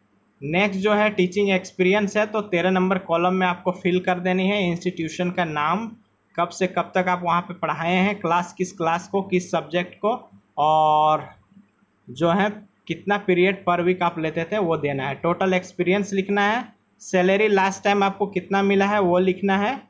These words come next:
और कंप्यूटर में क्या क्या जानकारी है, Family background भी यहाँ पे देनी है, जिसमें father या फिर आपके husband हैं तो age, profession, name of organization, ये सब।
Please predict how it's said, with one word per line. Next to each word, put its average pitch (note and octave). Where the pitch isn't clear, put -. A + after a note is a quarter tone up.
और D3+
कंप्यूटर F3+
में G3
क्या F#3+
क्या F#3+
जानकारी F3
है, G#3+
Family F3+
background F3
भी F#3
यहाँ F3+
पे F3+
देनी E3
है, C4+
जिसमें D#3+
father F#3
या F3
फिर F3
आपके D#3+
husband F3
हैं G3+
तो G3
age, E3+
profession, E3+
name E3
of E3
organization, D3+
ये D3+
सब। G#3